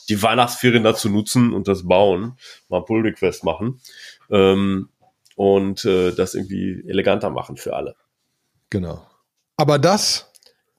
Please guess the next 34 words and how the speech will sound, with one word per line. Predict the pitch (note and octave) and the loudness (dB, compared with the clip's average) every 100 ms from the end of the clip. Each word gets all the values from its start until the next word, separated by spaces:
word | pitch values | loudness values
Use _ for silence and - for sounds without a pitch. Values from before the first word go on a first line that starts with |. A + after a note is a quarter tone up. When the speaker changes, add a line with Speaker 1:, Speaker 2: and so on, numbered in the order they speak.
| _ _ - | _ _ -2
Speaker 2:
wir | |
sind | G#2+ F#3+ | 0 2
jetzt | C#3+ - | 0 0
nämlich | C3+ C3+ - | -2 -2 -2
mal | A#2 A#2+ A#2+ | 0 0 -2
wieder | C3 D#3+ | -2 -2
knapp | C3+ - C3+ | -2 -4 -4
bei | C3 | -2
den | A#2+ | -4
vierzig | A#2 C3+ A2+ - | -4 -6 -6 -4
Minuten. | A#2 D3+ G3 G3+ - | -2 -2 -2 -6 -2
Speaker 1:
Ja. | G#2 G2+ - - _ _ | 0 0 -2 -20 _ _
Speaker 2:
Und | B2+ | -2
wir | B2+ | 0
sind | A#2 D#3+ - | 0 0 2
oben | F#3+ F#3+ C#3+ | 2 2 0
angekommen. | D#3 E3+ F3+ F3+ G#3+ B3 _ _ _ _ _ _ - | 0 0 2 0 0 -8 _ _ _ _ _ _ 0
Speaker 1:
Ja. | A2 - | 0 2
Speaker 2:
Und | A#2+ | 0
ich | |
finde, | - F3+ | 0 2
wir | D#3 | 2
haben | A#2 | 2
das | A#2 | 0
ganz | - D3 | 0 0
gut | - D#3+ | 0 -2
gemacht | D#3 E3 - | -2 -2 -6
und | B2+ | -8
sind | A2+ B2+ | -6 -2
da | A#2+ | -2
ganz | C3+ - | -2 -2
gut | D#3 | 0
einmal | C#3+ C#3+ | 2 2
durch, | C3+ D3 G3 - | 2 2 0 -6